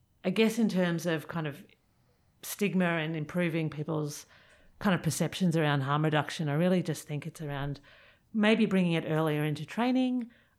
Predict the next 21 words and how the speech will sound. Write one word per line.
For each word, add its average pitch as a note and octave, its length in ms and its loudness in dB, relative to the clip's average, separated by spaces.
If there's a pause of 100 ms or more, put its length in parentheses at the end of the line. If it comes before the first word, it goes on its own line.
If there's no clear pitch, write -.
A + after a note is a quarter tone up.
(140)
I F3+ 80 -4
think A#3 260 -2
the F#3 100 2
lack D#3+ 380 0
of, G#3 200 -2
you F#3+ 80 0
know, E3+ 100 2
in D#3+ 120 0
Victoria, F#3 460 0
for F#3+ 100 -2
example, F#3+ 400 0
we G#3 100 2
don't G3 440 0
actually F3 400 -2
have E3 600 -2 (540)
specialist - 640 -2
addiction E3 340 -2
services D#3+ 540 -2
that E3 120 -4
employ D#3+ 300 -2
pharmacists, E3 1000 -6